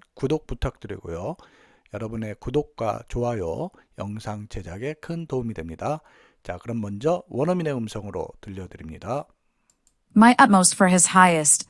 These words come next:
Speaker 2: by Oswald Chambers. October twentieth. Is God's will my will? It is God's will that you should be sanctified. First Thessalonians four verse three.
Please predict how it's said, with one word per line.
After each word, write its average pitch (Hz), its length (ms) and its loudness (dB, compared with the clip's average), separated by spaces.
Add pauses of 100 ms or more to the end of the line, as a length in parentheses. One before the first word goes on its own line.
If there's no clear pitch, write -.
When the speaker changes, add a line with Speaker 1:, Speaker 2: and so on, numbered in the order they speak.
Speaker 2:
by 175 240 6
Oswald 190 540 6
Chambers. 156 640 2 (960)
October 226 560 8
twentieth. 180 800 4 (880)
Is 208 180 6
God's 180 460 8
will 196 120 6
my 202 200 8
will? 190 480 4 (840)
It 226 120 8
is 226 140 8
God's 220 460 8
will 175 140 2
that 170 120 2
you 185 140 6
should 180 180 4
be 175 140 2
sanctified. 156 880 4 (920)
First - 360 6
Thessalonians 180 760 6
four 185 260 6
verse 180 340 4
three. 147 440 0